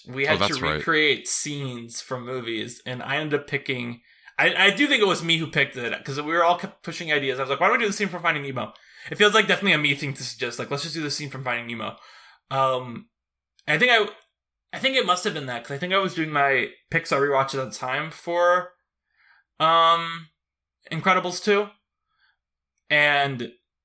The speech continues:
Speaker 1: I think I must have just rewatched Finding Nemo, and I was like, "Let's just do this scene. It's great."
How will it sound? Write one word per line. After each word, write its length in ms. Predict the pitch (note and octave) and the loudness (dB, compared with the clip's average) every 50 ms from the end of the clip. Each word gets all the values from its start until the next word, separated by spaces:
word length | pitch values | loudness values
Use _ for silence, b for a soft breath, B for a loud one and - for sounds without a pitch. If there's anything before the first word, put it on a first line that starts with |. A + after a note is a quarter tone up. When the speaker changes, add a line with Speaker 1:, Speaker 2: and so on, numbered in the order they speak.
| _ _ _ _ _ _ _ _ _ _ _ _ _ - | _ _ _ _ _ _ _ _ _ _ _ _ _ -12
Speaker 1:
I 40 | C#3 | -8
think 120 | D3+ D3+ D3 | -6 -6 -4
I 40 | C#3+ | -6
must 140 | C3+ C3 C3+ | -6 -6 -6
have 80 | C#3+ C3 | -8 -8
just 100 | B2 - | -6 -6
rewatched 220 | C#3 B2+ B2 A#2+ - | -6 -6 -6 -8 -6
Finding 220 | - C3 B2 A#2+ | -8 -8 -8 -8
Nemo, 380 | B2+ C#3 C#3+ C3+ B2 A#2 - - - | -8 -6 -2 -2 -2 -2 -4 -8 -12
and 280 | B2+ B2+ A#2+ A#2+ A#2 | -16 -16 -16 -16 -18
I 80 | - - | -18 -18
was 120 | A#2+ A#2+ A#2+ | -18 -18 -18
like, 120 | B2 - | -18 -16
"Let's 160 | B2+ B2+ - | -14 -14 -12
just 160 | - C#3 - | -12 -12 -12
do 80 | - C3 | -12 -10
this 160 | C3 D3+ - - | -10 -10 -10 -10
scene. 240 | - G2+ F#2+ - C3+ | -12 -14 -16 -16 -18
It's 140 | - - - | -18 -16 -10
great." 400 | - C3 D3 E3 C#3 A#2+ - | -4 -2 -2 -2 -2 -4 -8